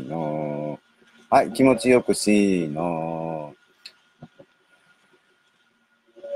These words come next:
気よ-、気持ちよくなったら、形が出てくると思いますが、そこもどんどん、反応が出てきたら、はい、そこもどんどんエネルギー投資の方。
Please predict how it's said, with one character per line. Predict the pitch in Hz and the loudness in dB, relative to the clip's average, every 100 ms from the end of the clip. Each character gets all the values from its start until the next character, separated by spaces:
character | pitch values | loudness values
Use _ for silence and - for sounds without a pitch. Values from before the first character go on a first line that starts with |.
| - - - _ _ _ - | -10 -14 -20 _ _ _ 0
気 | 135 | 6
よ-、 | 170 | 6
気 | 165 143 | 4 4
持 | 160 | 4
ち | 170 180 | 6 4
よ | |
く | 175 | 6
な | 127 | 4
っ | |
た | 107 | 4
ら、 | 95 92 | 4 2
形 | - - 135 - 131 131 | -2 2 2 2 0 2
が | 123 | 2
出 | 120 | 0
て | 104 | -4
く | |
る | 90 | -4
と | 80 | -6
思 | 78 | -6
い | |
ま | 76 78 | -10 -12
す | - 71 | -12 -4
が、 | 78 - | -4 -2
そ | 107 | -2
こ | |
も | 117 95 | -2 0
ど | 107 | 0
ん | |
ど | 90 | -2
ん、 | 62 - - 87 | -6 -10 -12 -4
反 | 127 143 | 0 4
応 | 147 | 4
が | |
出 | 139 | 4
て | 127 | 2
き | - | 0
た | 78 | 2
ら、 | 80 | 2
は | 87 | 0
い、 | - | -2
そ | 120 | -2
こ | 113 | -2
も | 95 | 0
ど | 110 | 0
ん | |
ど | 92 | 0
ん | |
エ | 90 | 0
ネ | 98 | -2
ル | 82 | -4
ギ | |
ー | - | -4
投 | 90 90 | -2 -2
資 | - 101 95 | -2 -2 -2
の | 80 71 | -2 -6
方。 | - 87 80 80 80 | -6 -4 -4 -4 -6